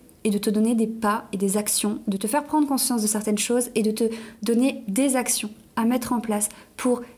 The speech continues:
développer ta visibilité et pour prendre ta place sur le web grâce à différents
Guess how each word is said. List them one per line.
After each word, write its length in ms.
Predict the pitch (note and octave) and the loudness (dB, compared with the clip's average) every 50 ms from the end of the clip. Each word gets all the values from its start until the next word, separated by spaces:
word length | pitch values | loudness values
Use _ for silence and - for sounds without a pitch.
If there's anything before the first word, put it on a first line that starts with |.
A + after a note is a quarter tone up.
| - - | -6 -2
développer 580 | G#3 A#3 C4 A#3+ A#3+ B3 A#3+ A#3+ A#3+ A3+ A3 A3+ | 0 2 2 2 2 0 0 2 0 0 0 0
ta 200 | A3 - A3 G#3 | -2 -2 0 2
visibilité 880 | G3+ G#3+ G#3+ G3+ G3 G3 F#3+ F#3+ F#3 G#3 G#3+ A3 - C#4+ C#4+ C#4+ - - | 2 2 2 2 2 0 0 0 0 0 0 2 2 0 0 0 0 -2
et 60 | A3 | -2
pour 300 | G#3+ A3+ B3 B3+ C4 B3+ - - - - - | -2 0 0 0 0 0 -4 -12 -20 -20 -12
prendre 440 | - - - C4+ C4+ C4+ C4+ A3+ A3+ | -6 -2 0 2 2 2 2 0 0
ta 180 | A3+ A3 G#3 | -2 -2 -4
place 360 | G#3+ G#3+ G#3 G#3 A3 G#3+ - - - - | -2 -2 -2 0 0 0 -2 -4 -6 -4
sur 440 | - - - - - A3 A3 A3 A3 - - - - - - - | -2 0 0 2 2 2 2 0 -2 -8 -16 -18 -20 -20 -8 -2
le 220 | G3+ G3+ G#3 G#3 | 0 2 4 4
web 380 | G3 F#3+ F#3+ F#3+ G#3 A3 G3+ G3+ - - - - - - - _ _ - | 4 4 2 2 2 2 0 -2 -6 -10 -18 -20 -20 -20 -20 _ _ -4
grâce 380 | G3+ G#3 A3 A3 - G3+ - - | -2 0 0 2 0 0 0 0
à 120 | - G#3 G3+ | 0 0 2
différents 460 | F#3+ G#3 G#3 - A3 G#3+ G#3 G#3 G3+ | 0 0 0 0 0 0 2 0 0